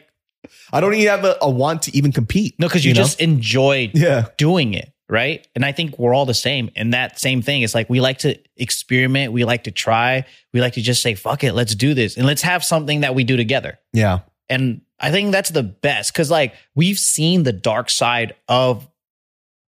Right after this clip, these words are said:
Speaker 2: being pure goal chasers.
Speaker 1: Mm-hmm.
Speaker 2: When it's only about the goal. And then some people, they get to this point where, like, they care so much about the goal that they don't care about their friends, their family, nothing else.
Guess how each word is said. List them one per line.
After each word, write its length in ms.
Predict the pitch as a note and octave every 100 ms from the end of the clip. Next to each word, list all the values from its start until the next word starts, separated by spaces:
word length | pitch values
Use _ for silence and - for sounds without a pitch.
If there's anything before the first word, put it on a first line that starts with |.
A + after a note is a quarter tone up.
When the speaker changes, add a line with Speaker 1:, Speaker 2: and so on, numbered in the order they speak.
| _ -
Speaker 2:
being 240 | E3+ E3+
pure 320 | - - E3
goal 260 | B2 A2 A#2
chasers. 580 | - G2 F2+ - - -
Speaker 1:
Mm-hmm. 320 | A#2+ G#2+ G#2 - _ _
Speaker 2:
When 160 | - D#3+
it's 140 | D3 -
only 360 | D3+ F3+ G3 F#3+
about 380 | D3+ B2+ B2+ G#2+
the 60 | A2
goal. 480 | G2 G#2 G#2 A2+ - _ _ _ _ _
And 100 | A#2+
then 100 | C#3
some 200 | C3+ D#3
people, 400 | D3+ D3+ C#3 B2+
they 220 | G#2 B2 B2+
get 180 | C#3 C3+
to 60 |
this 180 | B2+ A#2+
point 320 | - B2+ B2+ -
where, 160 | A#2+
like, 280 | A2 G#2 - _ _
they 120 | A#2+
care 180 | - D3
so 140 | - C#3+
much 160 | D3+
about 240 | C3 A#2+ A2
the 60 |
goal 440 | F2+ G2+ A#2 D#3+ -
that 100 | G2+
they 60 | A2
don't 140 | G#2
care 140 | - F#2+
about 200 | F2 -
their 100 | -
friends, 420 | G#2 A#2 A#2 - -
their 80 | F2
family, 560 | - G#2+ G#2+ G#2 G#2+ _ _ _ _
nothing 400 | G#2 A#2+ B2+ C3
else. 320 | A2 G#2 -